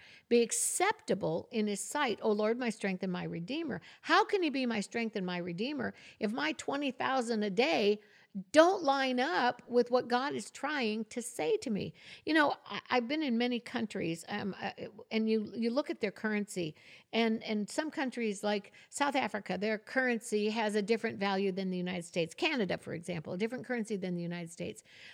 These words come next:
Um, I, let's just say Jamaica, or you go over, um,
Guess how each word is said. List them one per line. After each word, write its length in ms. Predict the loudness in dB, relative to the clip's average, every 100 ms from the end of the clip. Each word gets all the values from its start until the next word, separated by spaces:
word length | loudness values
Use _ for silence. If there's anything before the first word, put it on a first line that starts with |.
| -4
Um, 380 | -2 2 0 0
I, 160 | -2 -2 -4 -4
let's 280 | -2 -2 -2
just 240 | -6 -2
say 180 | 2 2
Jamaica, 520 | 2 2 2 2 2
or 180 | 2 0
you 160 | 0 0
go 320 | 2 2 4
over, 400 | 0 0 -2 -2 -8 -20 -6
um, 520 | -2 2 2 2 -2